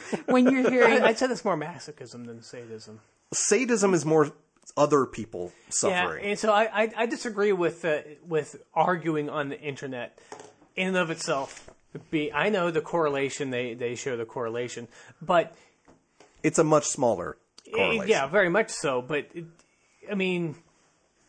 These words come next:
Speaker 2: it's, it's not just a matter of, "I have to be right." It's, it's a matter of trying to get the other person to
Speaker 3: Right.
Speaker 2: understand that they are wrong.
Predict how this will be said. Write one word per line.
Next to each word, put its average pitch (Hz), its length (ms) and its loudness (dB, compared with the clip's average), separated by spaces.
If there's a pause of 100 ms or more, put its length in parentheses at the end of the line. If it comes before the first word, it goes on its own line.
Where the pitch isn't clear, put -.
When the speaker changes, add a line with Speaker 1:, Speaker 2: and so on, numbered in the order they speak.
(200)
Speaker 2:
it's, 175 300 -4
it's 175 280 -6
not 190 300 0
just 180 300 -4
a 185 40 -2
matter 156 380 0
of, 139 240 0 (140)
"I 214 240 6
have 180 320 2
to 170 80 -4
be 151 160 -2
right." 147 420 2 (120)
It's, 151 340 -2 (160)
it's 156 140 -8
a 165 40 -4
matter 156 320 0
of 143 360 -2
trying 151 400 0
to 139 60 -8
get 147 180 -2
the 139 100 -4
other 135 160 -4
person 135 440 -6
to 143 140 -8
Speaker 3:
Right. 117 120 2
Speaker 2:
understand 147 540 -4
that 139 100 -10
they 135 160 -2
are 120 260 -2
wrong. 117 440 0